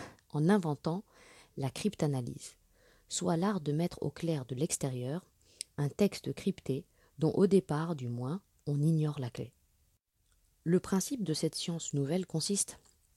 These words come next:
à examiner la fréquence des lettres contenues dans tel ou tel message secret,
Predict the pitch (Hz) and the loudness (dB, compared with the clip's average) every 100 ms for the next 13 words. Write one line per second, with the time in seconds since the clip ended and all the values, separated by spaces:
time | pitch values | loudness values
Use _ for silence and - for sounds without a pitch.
0 | _ _ _ - 156 - 175 180 180 190 | _ _ _ -2 2 4 6 6 8 6
1 | 208 139 - 165 - 190 160 135 156 - | 4 2 -2 -2 -2 -2 -2 -2 -2 -4
2 | 147 156 147 170 147 127 - 175 175 151 | -4 -4 -2 -2 -2 -4 0 0 -2 -2
3 | 156 135 127 - 135 - 127 - - | -2 0 -2 -2 -2 -4 -8 -8 -14